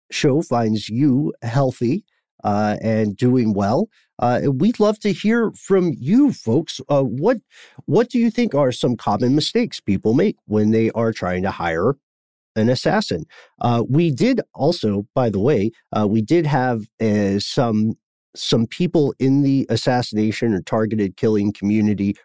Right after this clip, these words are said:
reach out to us, uh, regarding our History of Assassins episode. And we're currently, as we speak, working out how and if, uh, we will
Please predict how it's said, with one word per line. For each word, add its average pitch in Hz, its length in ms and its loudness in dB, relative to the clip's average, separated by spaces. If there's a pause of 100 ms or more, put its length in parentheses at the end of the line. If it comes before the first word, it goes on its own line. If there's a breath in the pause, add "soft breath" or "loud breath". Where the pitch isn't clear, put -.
(120)
reach 120 340 0
out 113 200 -2
to 127 160 0
us, - 320 -4 (640)
uh, 98 360 0
regarding 110 600 0
our 101 300 -2
History 117 400 -2
of 95 100 0
Assassins 101 520 -4
episode. 120 460 -2 (260 loud breath)
And 113 100 0
we're 113 120 2
currently, 208 520 0
as 160 220 -2
we 135 80 0
speak, - 360 -2
working 156 540 0 (100)
out 98 320 -2 (920 soft breath)
how 101 600 -2
and - 160 -4
if, 92 460 -6 (140)
uh, 92 260 -2
we 98 260 0
will 92 480 -2